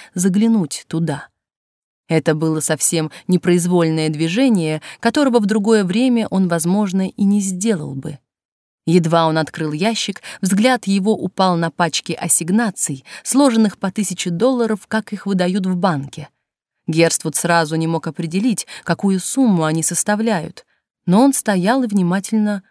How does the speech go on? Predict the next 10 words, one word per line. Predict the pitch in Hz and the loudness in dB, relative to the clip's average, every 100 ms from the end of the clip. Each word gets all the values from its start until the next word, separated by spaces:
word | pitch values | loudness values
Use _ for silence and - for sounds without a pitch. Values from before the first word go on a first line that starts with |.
| _ - | _ -2
разглядывал | 208 202 214 226 180 147 139 135 - | 0 0 -2 -2 -4 -6 -6 -10 -10
их. | - 170 - - _ _ _ _ _ _ _ _ - | -6 -6 -8 -20 _ _ _ _ _ _ _ _ -2
Потом | 156 175 170 | 0 2 0
выдвинул | 156 160 165 156 | 0 -2 -2 -4
второй | 147 170 202 233 | -4 -6 -2 -2
ящик, | 156 139 - - - - - | -4 -6 -8 -12 -14 -12 -4
где | 165 170 | 0 0
оказалась | 160 156 190 208 196 - - | 0 0 0 0 -2 -6 -4
дневная | 175 185 190 185 190 196 | 2 4 4 4 2 0
выручка. | 202 226 151 147 - 135 | 0 -2 -2 -6 -12 -14